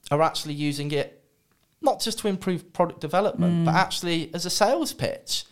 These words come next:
Speaker 2: Yeah.
Speaker 1: People don't buy from, uh, designs, you know.
Speaker 2: <clears throat>
Speaker 1: People wanna see something in,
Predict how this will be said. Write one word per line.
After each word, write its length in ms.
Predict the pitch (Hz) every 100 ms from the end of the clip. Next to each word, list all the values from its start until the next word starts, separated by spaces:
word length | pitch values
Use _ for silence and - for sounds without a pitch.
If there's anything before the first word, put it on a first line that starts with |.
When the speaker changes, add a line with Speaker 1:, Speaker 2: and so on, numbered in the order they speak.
| -
Speaker 2:
Yeah. 320 | 156 151 143
Speaker 1:
People 360 | 143 240 233 226
don't 380 | 220 202 185 -
buy 420 | 165 185 143 127
from, 600 | 120 - 156 151 147 -
uh, 220 | 90 95 117
designs, 840 | 135 151 180 202 95 76 - - - - 139
you 80 | 151
know. 260 | 143 123 147
Speaker 2:
<clears throat> 40 |
Speaker 1:
People 260 | 185 190 185
wanna 200 | 160 139
see 220 | - 143
something 360 | - 110 127 120
in, 340 | 127 120 120